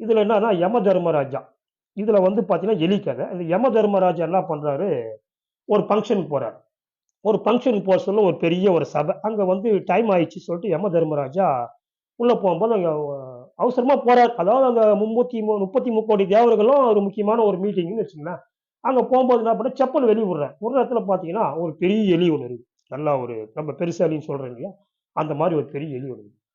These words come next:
அந்த செப்பல் ஒரு இடத்துல அந்த எலியை பார்த்து முறைச்சி பாக்குறாரு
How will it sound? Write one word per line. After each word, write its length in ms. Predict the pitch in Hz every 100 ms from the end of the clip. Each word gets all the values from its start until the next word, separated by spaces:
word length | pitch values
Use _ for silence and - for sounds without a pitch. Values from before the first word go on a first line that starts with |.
| _ -
அந்த 180 | 226
செப்பல் 420 | 214 240 233 285 247
ஒரு 160 | 196
இடத்துல 140 | 185 220
அந்த 200 | 196 160
எலியை 300 | 214 294 -
பார்த்து 260 | 175 175
முறைச்சி 400 | 160 160 180 185
பாக்குறாரு 400 | 147 139 123 110